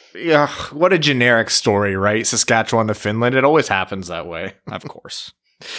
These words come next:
Speaker 1: Uh, those two semifinal games are tomorrow on Monday. We are recording this on, episode on Sunday night. And then on, I believe by Wednesday, when is the, the finals?
Speaker 2: I would assume Tuesday or Wednesday.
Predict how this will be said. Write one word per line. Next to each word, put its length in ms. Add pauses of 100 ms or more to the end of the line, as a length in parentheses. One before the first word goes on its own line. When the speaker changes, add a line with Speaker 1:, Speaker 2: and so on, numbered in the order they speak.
(340)
Speaker 1:
Uh, 280
those 260
two 120
semifinal 540
games 300
are 680
tomorrow 600
on 180
Monday. 460
We 140
are 80
recording 360
this 180
on, 160 (140)
episode 320
on 100
Sunday 300
night. 340 (480)
And 180
then 260
on, 500
I 120
believe 420
by 200
Wednesday, 1160
when 220
is 140
the, 380 (360)
the 120
finals? 680 (220)
Speaker 2:
I 100
would 180
assume 400
Tuesday 400
or 100
Wednesday. 540